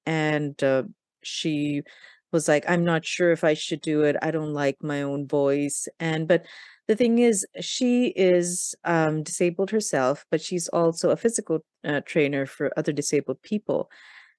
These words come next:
And I was like, "Amanda, what you do is great, and I think you need to share your perspective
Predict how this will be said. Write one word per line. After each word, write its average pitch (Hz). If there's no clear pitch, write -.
And 175
I 180
was 175
like, 165
"Amanda, 165
what 156
you 180
do 180
is 147
great, 208
and 151
I 147
think 151
you 165
need 190
to -
share 147
your 135
perspective -